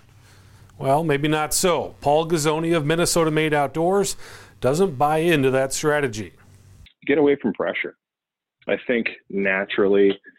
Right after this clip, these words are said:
Speaker 2: uh, ice fishing has grown into a, a sport where you, you honestly, it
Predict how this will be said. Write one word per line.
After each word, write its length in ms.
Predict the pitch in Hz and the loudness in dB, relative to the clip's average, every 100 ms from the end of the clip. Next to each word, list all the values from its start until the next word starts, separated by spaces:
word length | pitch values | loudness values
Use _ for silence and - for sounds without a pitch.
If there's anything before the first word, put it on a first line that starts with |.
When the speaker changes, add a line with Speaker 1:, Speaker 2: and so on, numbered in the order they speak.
| _ _ - - | _ _ -18 -10
Speaker 2:
uh, 120 | - - | -6 -2
ice 140 | 104 - | -2 0
fishing 320 | 107 - 95 | -2 0 -4
has 100 | 87 | -2
grown 280 | - 95 98 | 0 0 0
into 540 | 95 - 92 90 90 | -2 0 4 4 2
a, 220 | 92 85 80 | 0 -2 -4
a 180 | - - | -8 -12
sport 340 | - - 95 92 | -6 0 0 2
where 480 | 92 87 87 90 92 - | 0 0 0 -2 -6 -10
you, 340 | 87 92 95 - | -8 -4 -6 -4
you 180 | 104 - | -6 -4
honestly, 500 | 107 127 131 - 98 | -2 -2 -4 -2 0
it 400 | 95 - - 104 | 0 -2 -10 -12